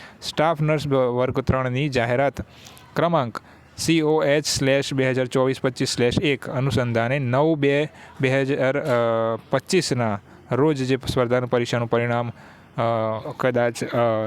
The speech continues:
એનું પર-, સ્પર્ધાની પરીક્ષા લેવાઈ હતી એનું પરિણામ જે છે જાહેર થઈ ગયું છે. અહીંયા તમે ઓજાસની વેબસાઇટ આપેલી છે અને એની પોતાની ઓફિશિયલ વેબસાઇટ આપેલી છે, ગુજ હેલ્થ ડોટ ગવર્મેન્ટ, અ, ગુજરાત ડોટ ગવર્મેન્ટ ડોટ ઇન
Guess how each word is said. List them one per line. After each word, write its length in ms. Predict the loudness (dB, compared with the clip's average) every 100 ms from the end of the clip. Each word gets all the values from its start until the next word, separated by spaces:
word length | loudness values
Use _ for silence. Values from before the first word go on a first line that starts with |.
| -6 -10 -18 -6
એનું 280 | -4 -2 -2
પર-, 120 | -2
સ્પર્ધાની 380 | 0 0 0 0
પરીક્ષા 280 | 0 0 0
લેવાઈ 340 | 2 2 2
હતી 160 | 0 -2
એનું 160 | 0
પરિણામ 360 | 0 2 0 0
જે 160 | -2
છે 200 | 0 -2 -4 -16 -20 -12 -2
જાહેર 260 | 2 2 0
થઈ 180 | 0 0
ગયું 200 | 0 0
છે. 100 | 0
અહીંયા 180 | 0
તમે 300 | 0 0 -2 -4 -6 0
ઓજાસની 400 | 2 2 2 0
વેબસાઇટ 320 | 0 2 2
આપેલી 280 | 2 2 0
છે 100 | 0
અને 240 | -2 -2
એની 300 | -2 0 -2
પોતાની 380 | -2 0 0 0
ઓફિશિયલ 360 | -2 -2 0 0
વેબસાઇટ 380 | 0 0 0
આપેલી 260 | 0 0 0
છે, 200 | 0 -2 -6 -16 -6
ગુજ 280 | 0 2 2
હેલ્થ 260 | 0 0 -6 -10 0
ડોટ 240 | 2 2 -4 -18 -4 2
ગવર્મેન્ટ, 520 | 2 2 -2 -2 -8
અ, 340 | -12 -12 -2 0 0 -2 -4 -2
ગુજરાત 300 | 0 2 2
ડોટ 200 | 2 2
ગવર્મેન્ટ 380 | 2 0 0 -2
ડોટ 180 | -2
ઇન 140 | -2